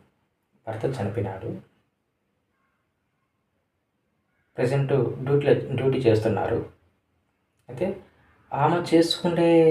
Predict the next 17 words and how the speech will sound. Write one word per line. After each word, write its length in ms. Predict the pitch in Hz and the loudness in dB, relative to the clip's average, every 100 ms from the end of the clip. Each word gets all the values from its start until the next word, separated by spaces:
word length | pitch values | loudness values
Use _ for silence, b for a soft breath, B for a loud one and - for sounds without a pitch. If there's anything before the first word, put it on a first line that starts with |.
| 156 156 - 139 | 4 0 -4 -8
వ్యక్తికి 440 | 147 147 156 151 | -8 -2 -2 -2
కూడా 260 | - 151 131 - - _ _ _ _ 151 | 0 0 0 -6 -14 _ _ _ _ 2
ఏదైనా 320 | 156 180 - - | 4 4 0 -6
ఒక 120 | - 139 - 135 | -10 -8 -2 6
గవర్నమెంట్ 640 | 147 185 196 190 175 143 - - | 6 6 4 2 0 -4 -4 6
జాబ్ 300 | 117 120 117 107 _ _ _ - | 6 6 2 -10 _ _ _ -4
ఉంటే 320 | 139 135 139 | -2 2 2
మేలు 640 | 127 139 143 143 147 - | 2 2 4 2 0 -4
అని 260 | 151 226 320 - _ _ _ _ _ _ - | -4 -4 -4 -10 _ _ _ _ _ _ -2
మేడం 240 | 135 143 135 | 2 4 2
గారు 100 | 135 | 2
చెప్పడం 340 | 120 - 123 | 0 2 2
జరిగింది. 600 | 110 107 107 113 - - | 2 2 2 0 0 -2
So, 180 | - 190 151 | -2 -2 0
మనం 220 | 123 147 | 4 6
ఏం 100 | 156 151 | 8 6
చెప్పామంటే, 440 | 143 143 143 | 4 2 2